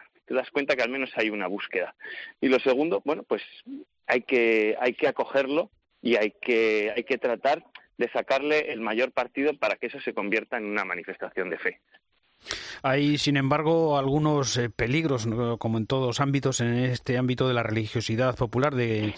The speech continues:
Speaker 2: de que se quede simplemente, pues, en una manifestación cultural, de que, bueno, pues, eh, se viva con, con cierto escepticismo, ¿no? Que, que incluso ca-, caiga en la insignificancia, aunque tenemos datos que, que, que confirman lo contrario, y es que en España se ha triplicado el número de cofrades en los últimos años.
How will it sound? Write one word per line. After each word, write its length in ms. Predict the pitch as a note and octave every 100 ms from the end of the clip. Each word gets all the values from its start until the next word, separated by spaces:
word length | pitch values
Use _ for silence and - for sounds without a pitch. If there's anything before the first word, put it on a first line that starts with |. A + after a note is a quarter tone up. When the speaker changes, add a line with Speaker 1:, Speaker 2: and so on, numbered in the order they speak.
| - -
Speaker 2:
de 100 | B2
que 80 | A#2
se 120 | C3+
quede 120 | D#3+
simplemente, 540 | D#3+ D3 D3 D3 C3+
pues, 220 | B2 B2+ A#2+
en 80 |
una 320 | B2+ C3 B2 A#2
manifestación 800 | A#2 A2 A2 A2 G#2+ B2 B2
cultural, 600 | A2 A2+ F#2+ B2 D#3+ D3+
de 140 | C3+ A#2+
que, 240 | A#2+ A2+ - - - -
bueno, 240 | A#2+ C#3 D3+
pues, 240 | A2+ A2+
eh, 500 | A2 A2 G#2 G#2 G#2+ G2
se 160 | A#2
viva 280 | A#2+ C3+ C3
con, 440 | C3 B2+ B2 A#2 - - -
con 120 | A#2
cierto 280 | D3 C3 C3
escepticismo, 720 | - A#2 - G#2 E3 D3 B2+
¿no? 480 | C3+ D#3+ D3+ B2+ A2
Que, 200 | - G#2
que 100 | -
incluso 380 | G#2+ G2+ G#2+ A2+
ca-, 240 | G#2+ A#2
caiga 260 | G#2 C#3 D3
en 60 | C#3
la 80 |
insignificancia, 560 | A#2 C3 B2+ D3 D#3+ G3
aunque 260 | - C#3+ C3+
tenemos 380 | B2 D#3+ F#3 D#3
datos 340 | F3 G3 F#3
que, 260 | D#3 C3+ -
que, 260 | A#2 A2+ - -
que 100 | C#3+
confirman 400 | B2+ D3 D3 C#3+
lo 80 | C3+
contrario, 460 | B2 B2 G3 D#3+
y 20 |
es 100 | C3
que 60 | C#3+
en 60 | C#3
España 360 | - D3+ E3+
se 220 | - C#3
ha 60 | C3
triplicado 680 | - C3+ - A#2+ - F3 C#3
el 80 | B2+
número 280 | C#3 C3+
de 100 | B2+
cofrades 460 | A#2 A2+ A#2+ B2+ G#2+
en 60 | A2
los 120 | G2+
últimos 360 | G#2+ A2 A2
años. 380 | E3 C#3+ F#2+ -